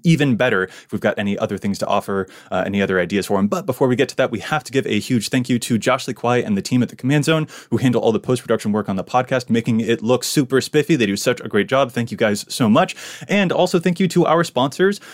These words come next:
Card Kingdom and T C G Player, who provide the up-to-date price information for the card images on E D H Rec. If you want to make any of the upgrades that we're gonna be talking about in this episode, we just can't recommend the services of Card Kingdom and T C G Player enough.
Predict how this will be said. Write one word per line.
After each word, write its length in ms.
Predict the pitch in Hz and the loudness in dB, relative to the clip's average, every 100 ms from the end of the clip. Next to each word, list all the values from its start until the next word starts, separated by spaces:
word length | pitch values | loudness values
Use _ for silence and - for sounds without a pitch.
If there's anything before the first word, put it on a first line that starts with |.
| - | -10
Card 200 | - 139 | -2 -2
Kingdom 320 | 131 147 170 170 | 0 0 0 2
and 180 | 131 - | 0 0
T 140 | 147 | -2
C 120 | 135 | 0
G 140 | 127 202 | 0 -2
Player, 340 | - 92 - - - | 2 2 0 -6 -4
who 80 | 139 | 0
provide 320 | 123 123 127 | 2 2 2
the 120 | 123 - | 0 -2
up-to-date 440 | 165 - 156 - | -4 0 -2 0
price 260 | - 135 123 | 0 0 0
information 480 | 120 120 113 120 | -4 0 0 0
for 120 | 117 107 | -2 -4
the 80 | |
card 180 | 107 107 | -2 0
images 300 | 104 95 95 | 2 0 -2
on 160 | - 98 | -4 -6
E 100 | 98 | -2
D 140 | 98 | -2
H 120 | 87 | -2
Rec. 220 | - 69 - - - | -2 -4 -6 -14 -2
If 200 | 127 - | -2 0
you 80 | 135 | 0
want 280 | 139 160 | 2 2
to 100 | - | 0
make 240 | 151 139 - | 0 0 0
any 160 | 165 175 | 2 4
of 80 | 139 | 4
the 100 | 151 | 2
upgrades 340 | 147 - 147 | 2 2 0
that 120 | 120 - | 0 -2
we're 60 | |
gonna 120 | 117 | -2
be 80 | 104 | -2
talking 360 | 92 151 151 151 | -2 -2 -2 0
about 240 | 139 143 | 0 2
in 60 | 143 | 0
this 140 | 135 - | -4 -6
episode, 520 | 131 135 139 139 127 - | -6 0 2 2 2 -4
we 240 | 120 131 127 | 2 4 4
just 260 | 131 147 | 2 0
can't 200 | - 143 | 0 0
recommend 400 | - 123 117 110 | 0 0 2 2
the 60 | 101 | 2
services 360 | 110 98 113 101 | 2 0 -2 -4
of 100 | 90 | -2
Card 180 | 104 | -2
Kingdom 220 | - 101 98 | 0 -2 -2
and 60 | |
T 120 | - | -2
C 80 | 92 | -6
G 60 | 90 | -8
Player 340 | - 95 87 | -6 -4 -4
enough. 380 | 87 95 127 - | -4 0 0 0